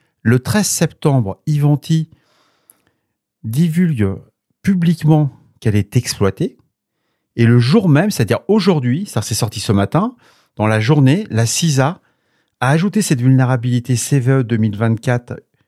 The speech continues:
quatre-vingt-un quatre-vingt-dix à son catalogue des vulnérabilités exploitées connues. Là, c'est pas bon, hein. Ça, là, ça sent le sapin. Et dans la foulée,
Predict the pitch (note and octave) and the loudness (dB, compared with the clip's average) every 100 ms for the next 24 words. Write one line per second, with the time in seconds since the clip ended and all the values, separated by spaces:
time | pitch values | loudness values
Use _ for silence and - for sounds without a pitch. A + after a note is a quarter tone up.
0 | _ - A#2 - G#2+ A2 A2+ A2+ - G#2 | _ -4 -4 -2 0 0 0 -4 -4 -2
1 | G#2 A2 - A2 F#2+ - A#2 A#2 A#2 G#2 | -2 -2 -8 -8 -8 -4 -4 -2 -2 -4
2 | F2+ F#2 F2+ F2+ F2 F#2 F2 F2 - F#2+ | -4 -2 -2 -6 -8 -8 -8 -12 -10 -10
3 | - F2+ G#2+ B2+ A#3+ - _ _ _ _ | -10 -8 -2 -2 -2 -6 _ _ _ _
4 | _ A2+ A2 A#2 A2 F#2+ E2+ - - - | _ -2 0 0 0 -2 -6 -10 -12 -4
5 | A2 A2 A2 G2 F#2+ - G2 E2+ - _ | -2 -2 -4 -4 -4 -4 -6 -6 -12 _
6 | _ _ _ _ _ _ _ _ A2 B2+ | _ _ _ _ _ _ _ _ -2 0
7 | A3+ A#3 - D3 A3 | 2 0 0 0 0